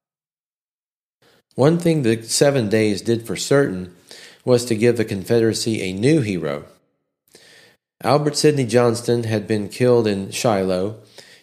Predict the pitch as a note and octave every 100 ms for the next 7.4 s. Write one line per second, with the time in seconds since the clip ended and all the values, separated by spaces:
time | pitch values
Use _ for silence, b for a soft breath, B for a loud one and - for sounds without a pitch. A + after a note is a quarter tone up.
0 | B C3+ C3+ B2 B2 A#2+ G2+ A#2 A2+ B2+
1 | G2 G2+ G2 F2+ F#2+ B2 A2+ G#2 G#2+ A2
2 | F#2+ - A#2+ A2 G2+ - F2+ A#2+ C#3+ F#2
3 | E2+ - - B B B B - A2+ G#2
4 | G2+ B2+ A#2 G#2+ G#2 G2 B2 B2 - G#2+
5 | F#2+ F2+ - G2+ G2+ F2 A#2 A#2+ G#2+ -
6 | G2 G2+ B2+ A2 F2+ E2+ A2+ G2 F2 B2+
7 | - D2+ C#2+